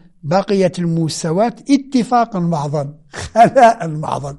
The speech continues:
بوتش باللغة الفارسية، هي-، هيتش باللغة الفارسية، فراغ لا شيء. آه، اتفاقا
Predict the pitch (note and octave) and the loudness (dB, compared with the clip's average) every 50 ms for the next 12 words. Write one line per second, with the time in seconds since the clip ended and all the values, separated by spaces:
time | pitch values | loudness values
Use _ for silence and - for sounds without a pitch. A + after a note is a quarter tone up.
0 | - _ _ _ _ _ _ _ _ _ _ _ _ _ _ _ _ _ - - | -18 _ _ _ _ _ _ _ _ _ _ _ _ _ _ _ _ _ 2 6
1 | D4 D#4+ C4+ - - - - G#3 E3 G3 G#3 G3+ G3+ F#3+ G3 F#3 D#3 C#3 F3+ F#3 | 6 6 6 4 0 -6 -4 -2 0 0 0 2 2 2 2 2 0 0 0 0
2 | F3 F3 D#3+ D3 D#3+ F3 D#3+ E3 E3+ - - F3 G#3 B3 C#4+ D4 C#4+ C4+ C4+ G3 | 0 0 -4 -4 -6 -6 -6 -6 -8 -10 -4 -2 0 2 2 2 2 0 0 2
3 | E3+ C4 D#4+ D4 - - - F3 E3 G3 F#3+ F3+ F3+ F3 E3+ D#3+ C3 E3+ E3+ E3 | 4 6 6 6 4 2 -4 -6 -6 -4 -4 -4 -4 -4 -4 -6 -6 -8 -8 -8
4 | E3 D3+ - F3 E3 E3+ - _ _ _ _ _ _ _ _ _ _ _ - G#3 | -8 -10 -10 -12 -12 -14 -14 _ _ _ _ _ _ _ _ _ _ _ 0 2
5 | G#3+ G#3+ A3+ A#3+ A#3 G#3+ F3 E3+ F#3+ G#3 F#3+ - - F3+ F3 E3 D#3+ - - - | 2 4 6 6 6 6 4 4 2 2 2 2 0 -2 -2 -2 -4 -10 -16 -20
6 | - - - _ _ _ _ - - D3+ - - G3 F3+ - - F#3+ D#3+ C#3 E3 | -20 -20 -20 _ _ _ _ -12 -10 -10 -8 -4 -6 -4 -4 -2 -4 -2 0 0
7 | E3 D#3+ D#3+ G#3+ G#3+ A#3 | -2 0 2 2 2 0